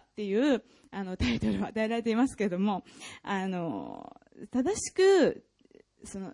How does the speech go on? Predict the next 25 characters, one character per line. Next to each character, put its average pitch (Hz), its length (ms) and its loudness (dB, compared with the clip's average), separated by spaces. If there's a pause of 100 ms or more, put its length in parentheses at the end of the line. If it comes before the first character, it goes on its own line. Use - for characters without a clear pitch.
(120)
ジ 208 80 -6
ャ 208 80 -2
ッ - 20 -6
ジ - 140 -10
し - 80 -12
て 117 100 -6
い 131 80 -8
く - 80 -20
た 190 140 -8
め 175 100 -12
に、 247 320 2 (720)
何 233 300 -2
が 302 80 0
必 - 200 -6
要 165 60 -4
な 92 140 -12
の 57 100 -20
か。 - 120 -20 (1800)
何 247 160 0
だ 226 80 0
と 170 100 -4
思 165 140 -6
い - 20 -8
ま - 140 -6
す？ 107 360 -10